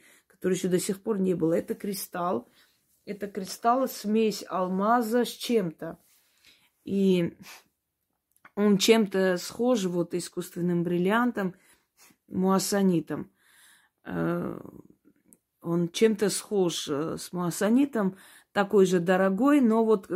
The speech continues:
что-то среднее между бриллиантом и кристаллом обычным. Э, хотя бриллиант тоже кри-, <laughs> кристалл, но он такой средний статистически. Не совсем бриллиант, но и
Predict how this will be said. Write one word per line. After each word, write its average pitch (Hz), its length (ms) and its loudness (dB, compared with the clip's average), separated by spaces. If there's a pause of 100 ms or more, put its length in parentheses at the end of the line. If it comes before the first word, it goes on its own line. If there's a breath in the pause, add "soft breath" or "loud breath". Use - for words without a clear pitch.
что-то 196 360 -2
среднее 180 480 2
между 165 340 -2
бриллиантом 196 760 0
и 180 80 -2
кристаллом 170 800 0
обычным. 165 720 -4 (920)
Э, 165 540 -4
хотя 165 280 -6
бриллиант 170 440 2
тоже 240 240 2
кри-, 185 220 -4
<laughs> 196 240 4
кристалл, 180 460 0
но 214 120 4
он 226 120 4
такой 202 320 2
средний 170 680 0 (500)
статистически. 196 1040 -4
Не 190 260 4
совсем 208 480 2
бриллиант, 220 580 0
но 208 160 -2
и 208 360 0